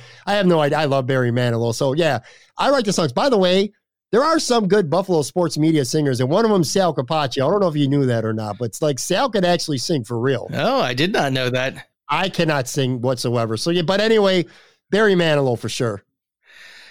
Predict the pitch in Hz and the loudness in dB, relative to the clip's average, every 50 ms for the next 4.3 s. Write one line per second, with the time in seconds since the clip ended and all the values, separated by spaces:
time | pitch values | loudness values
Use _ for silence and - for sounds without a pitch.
0 | - - _ - 180 - - 170 196 208 - 247 233 220 208 220 214 - - 214 | -20 -10 _ -4 -2 0 2 2 2 2 2 2 2 4 4 2 0 0 0 0
1 | 202 196 196 175 156 156 175 185 196 208 202 156 160 190 202 185 - 202 185 165 | 2 4 4 4 4 4 4 4 4 4 2 2 2 2 2 2 2 2 2 2
2 | 160 151 151 - - 175 156 123 113 113 151 - - 156 151 160 185 175 180 196 | 2 0 0 2 2 2 2 0 -2 -4 -6 -8 -6 -4 -2 0 0 0 0 0
3 | 185 185 180 180 180 - - 165 139 135 151 156 151 139 127 120 113 - 131 120 | 2 2 2 2 0 0 -2 -2 -2 0 0 0 2 2 0 -2 -4 -4 -4 -4
4 | 113 113 123 120 - | -4 -6 -8 -10 -14